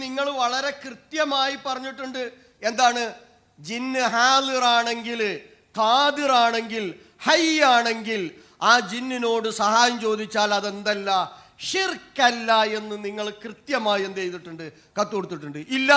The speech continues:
നിങ്ങൾക്ക് പറയാൻ പറ്റുമോ? എന്നിട്ട് അത് കൊടുത്ത ടീമാണ് ഇപ്പൊ പറഞ്ഞത്, ഹാളിറായ ജിന്നിനോട് ചോദിച്ചാൽ ഷിർക്ക. അൽഹംദുലില്ലാ, നന്നായി. അത് ഇനി എല്ലാവരും, എന്നാലോ ഈ ചങ്ങായി തന്നെയാണ് കേട്ടോ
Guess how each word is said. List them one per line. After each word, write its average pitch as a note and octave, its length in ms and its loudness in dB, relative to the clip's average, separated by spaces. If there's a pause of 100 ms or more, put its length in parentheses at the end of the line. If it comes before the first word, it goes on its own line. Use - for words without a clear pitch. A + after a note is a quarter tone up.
നിങ്ങൾക്ക് B3 320 0
പറയാൻ A3 260 4
പറ്റുമോ? D3+ 280 -10 (1900)
എന്നിട്ട് F#4 360 4 (560)
അത് E4+ 140 4 (140)
കൊടുത്ത E4 400 4 (200)
ടീമാണ് D#4+ 580 4
ഇപ്പൊ - 280 4
പറഞ്ഞത്, C#4 480 0 (340)
ഹാളിറായ B3 540 4 (100)
ജിന്നിനോട് A3+ 420 -2
ചോദിച്ചാൽ A3+ 400 4 (560)
ഷിർക്ക. F#3 280 -6 (120)
അൽഹംദുലില്ലാ, G3+ 640 -6 (840)
നന്നായി. B3 360 4 (240)
അത് C4 140 -2
ഇനി C#4+ 140 0
എല്ലാവരും, C#4 300 0 (320)
എന്നാലോ C4 380 6 (520)
ഈ G#3+ 40 -12 (140)
ചങ്ങായി C4 420 2
തന്നെയാണ് C4+ 300 2
കേട്ടോ C4 180 -4